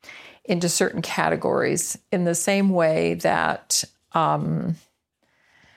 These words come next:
d-, producers sometimes think of guys only being capable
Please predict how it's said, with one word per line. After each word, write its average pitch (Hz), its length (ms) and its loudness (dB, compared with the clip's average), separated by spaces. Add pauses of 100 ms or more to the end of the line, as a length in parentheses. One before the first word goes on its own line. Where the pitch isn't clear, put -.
(1200)
d-, 208 120 2 (280)
producers 202 720 2
sometimes 185 520 0
think 180 200 0
of 165 400 -4
guys 170 760 4
only 170 240 2
being 160 260 0
capable 151 920 -2